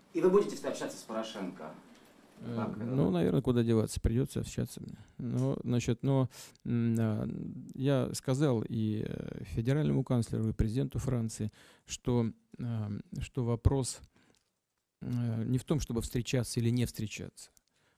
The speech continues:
Speaker 2: Вопрос в том, чтобы эти встречи наши вели к какому-то позитивному движению вперёд на пути урегулирования. Не просто, я, я считаю, что бессмысленно просто отмечаться с-, самим фактом встреч. Но у меня создалось впечатление, что просто так встречаться ради встречи никто и не хочет.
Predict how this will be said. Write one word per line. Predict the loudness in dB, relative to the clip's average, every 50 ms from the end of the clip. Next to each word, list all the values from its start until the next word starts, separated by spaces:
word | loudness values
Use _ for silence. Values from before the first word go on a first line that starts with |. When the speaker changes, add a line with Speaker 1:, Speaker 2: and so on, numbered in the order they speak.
| _ _
Speaker 2:
Вопрос | -4 0 2 4 2 2
в | 0 -4
том, | -2 0 0 0
чтобы | 0 -2 -2 0 2 2 0 0 -2 _ _
эти | -12 -8 -6 -6
встречи | -6 -2 2 2 2 2 2 2
наши | 0 0 0 -2 -6 -10 -12 _ _ _ _ _ _ -2
вели | 2 4 6 6
к | 6 4
какому-то | 0 -4 0 0 0 0 0 0 0 -2 -2 _ _ _ _ _ _ 4 _
позитивному | 10 10 10 10 6 8 10 10 10 10 10 8 8 8
движению | 8 8 6 8 8 6 6 6 2
вперёд | 2 4 4 4 6 4 4
на | 2 2
пути | 2 2 4 4
урегулирования. | 4 6 4 4 2 2 2 0 0 0 -2 -4 -8 -8 -10 -12 -14 _ _ _ _ _ _ _ _ _ _ 0
Не | 0 2
просто, | 4 4 4 4 2 0 0 0 -2 -8 -20 -20 _ -4
я, | -2 0 0 0
я | 0 0 -2 -2
считаю, | -2 0 0 0
что | 0 -2 -2
бессмысленно | -4 -2 0 0 0 0 0 2 4
просто | 4 4 4 2 0
отмечаться | 0 2 4 4 4 6 4 4 4 2 -2 -4 -4 _ -20 -20 -20 -20 _
с-, | -20 -20 -18 -10 -4
самим | 2 4 6 6 8
фактом | 8 8 6 6 6 2 -6 -6
встреч. | -6 -6 -6 -6 -6 -8 -8 -12 -16 _ -8
Но | -6 -6 -4 -6 -6 -10 -12 -14 -16 -18 _ -20 -20 -14 -4 0
у | 2
меня | 4 4 4
создалось | 4 4 4 6 6 6 6
впечатление, | 6 4 2 2 2 2 2 4 4 6 6 4 2
что | 2 2 0 0 4
просто | 6 6 6 6 6 2
так | 0 0
встречаться | 0 2 4 4 4 6 6 4 4 4 2
ради | 2 2 0
встречи | 0 0 0 0 0 -2
никто | -4 -4 -2 -4
и | -2
не | -2 -4
хочет. | -4 -8 -10 -12 -14 -16